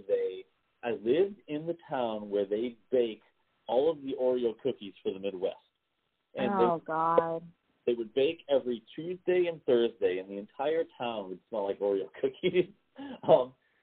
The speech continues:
Speaker 2: Oh,
Speaker 1: but,
Speaker 2: wow.
Speaker 1: but anyway, um, so I, I did, you know, I do usually give that advice to people after their contest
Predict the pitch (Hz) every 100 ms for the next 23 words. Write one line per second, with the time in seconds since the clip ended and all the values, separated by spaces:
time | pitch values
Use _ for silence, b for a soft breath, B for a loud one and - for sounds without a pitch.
0 | - 202 196 180 170 180 175 _ _ _
1 | - 147 135 117 101 101 120 113 113 110
2 | _ 135 127 - 135 135 - 127 123 117
3 | 135 123 123 107 98 110 139 156 160 151
4 | 147 120 107 107 110 107 98 - - -
5 | 107 101 - - - 104 - 107 - 92